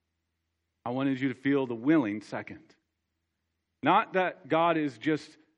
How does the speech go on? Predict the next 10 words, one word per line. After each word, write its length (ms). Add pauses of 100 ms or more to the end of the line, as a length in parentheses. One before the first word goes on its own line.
(260)
able 460
to 180
do 320
it, 380 (1900)
but 400 (440)
he 500 (420)
wants 800 (400)
to 180
do 440
it. 280